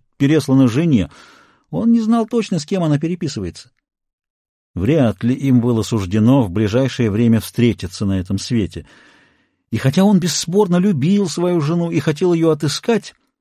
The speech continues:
мне показалось, что он ожидал этой встречи, если ей вообще суждено было состояться, без особенно радостных предчувствий.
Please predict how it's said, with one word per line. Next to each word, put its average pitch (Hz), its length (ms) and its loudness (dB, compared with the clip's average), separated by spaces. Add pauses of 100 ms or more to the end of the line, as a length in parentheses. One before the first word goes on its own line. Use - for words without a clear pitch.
(680)
мне 196 280 0
показалось, 135 540 0
что - 360 -4
он 180 240 0
ожидал 143 440 2
этой 143 200 0
встречи, 135 680 -2 (540)
если 98 220 -6
ей 95 80 -2
вообще 123 320 -2
суждено 110 500 -2
было 90 180 -6
состояться, 127 640 -4 (500)
без 160 320 -2
особенно 202 480 2
радостных 170 480 0
предчувствий. - 640 -10